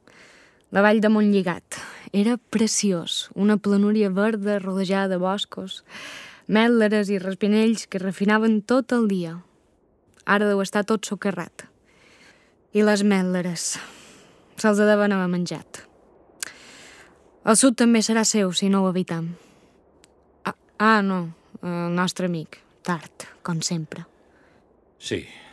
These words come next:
Speaker 2: volen tot el país. Amb el nord no en tenen prou. No sé com se'ls han cregut. Però ho evitarem, ja veuràs. Sortirà bé. I aquell ja hauria de ser aquí un dia com avui.
Speaker 1: Sí,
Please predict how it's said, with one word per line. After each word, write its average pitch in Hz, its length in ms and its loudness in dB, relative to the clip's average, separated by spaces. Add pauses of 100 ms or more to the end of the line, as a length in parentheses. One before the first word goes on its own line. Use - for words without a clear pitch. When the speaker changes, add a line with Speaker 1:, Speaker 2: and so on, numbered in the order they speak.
(300)
Speaker 2:
volen 92 420 -6
tot 85 200 -10
el 82 120 -14
país. - 420 -14 (300)
Amb 110 200 -6
el 110 120 -4
nord 120 240 -2
no 117 120 -4
en 113 80 -8
tenen 101 320 -8
prou. - 340 -16 (580)
No 95 120 -12
sé - 160 -8
com 82 160 -10
se'ls 82 200 -10
han 80 120 -16
cregut. 82 440 -14 (760)
Però 117 160 -2
ho 113 120 -2
evitarem, 98 480 -6
ja 98 160 -6
veuràs. - 420 -14 (380)
Sortirà 113 400 -6
bé. 78 120 -14 (1120)
I 92 80 -8
aquell 110 320 -2
ja 113 80 -2
hauria 107 300 -2
de 104 100 -4
ser 117 100 -8
aquí 85 220 -8
un 80 100 -16
dia 87 220 -8
com 87 160 -10
avui. 80 240 -16 (1900)
Speaker 1:
Sí, 196 260 4